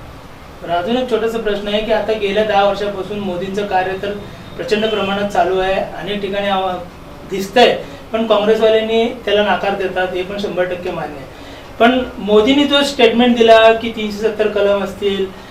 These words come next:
अ, अयोध्येतलं राम मंदिर असेल, हे तर दिस-, दृष्टीस दिसायला लागलंय,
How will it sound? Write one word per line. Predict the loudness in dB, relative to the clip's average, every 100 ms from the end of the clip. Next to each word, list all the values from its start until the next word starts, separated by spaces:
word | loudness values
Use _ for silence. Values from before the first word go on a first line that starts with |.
| -18 -10 -2
अ, | 4 6 6 4 2
अयोध्येतलं | 2 4 4 4
राम | 2 2 0
मंदिर | 2 2 2
असेल, | 0 0
हे | 2 2
तर | 2
दिस-, | -2 -6 -10 -10
दृष्टीस | -10 -4 -4 -4
दिसायला | -2 2 2
लागलंय, | 2 -2